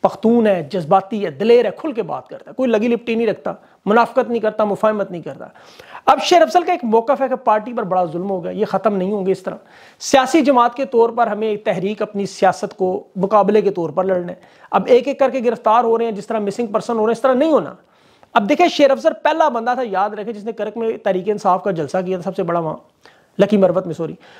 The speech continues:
उसके बाद आपने मेरे से बहुत से इंटरव्यू भी देखे। मैंने इसे इमरान खान का मुखलस पाया हकीकत में। कोई भी पार्टी हो,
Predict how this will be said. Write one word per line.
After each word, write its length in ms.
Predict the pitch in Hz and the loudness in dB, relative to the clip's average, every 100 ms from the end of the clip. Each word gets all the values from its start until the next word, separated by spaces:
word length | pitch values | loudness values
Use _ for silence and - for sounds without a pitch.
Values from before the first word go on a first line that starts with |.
| - - | -8 -4
उसके 200 | - 294 | 2 4
बाद 280 | 254 269 | 6 6
आपने 200 | 262 269 | 4 4
मेरे 220 | 262 247 269 | 2 4 4
से 80 | |
बहुत 200 | 269 285 | 0 -2
से 80 | 294 | -2
इंटरव्यू 280 | 285 240 311 | -2 0 0
भी 80 | 302 | 2
देखे। 240 | 226 214 | 2 0
मैंने 320 | 202 240 339 | -2 2 2
इसे 160 | 370 359 | 2 -2
इमरान 260 | 311 254 269 | 2 2 2
खान 140 | 294 | 0
का 100 | 294 | 0
मुखलस 320 | 220 196 175 | -2 -6 -8
पाया 240 | - 135 175 | -10 -12 -10
हकीकत 360 | 202 262 233 | -8 -2 -2
में। 100 | - - _ - - _ _ - | -4 -18 _ -20 -20 _ _ 2
कोई 180 | 311 370 | 4 6
भी 120 | 359 | 4
पार्टी 420 | 285 208 - 202 | 4 2 0 -12
हो, 200 | 143 147 | -14 -20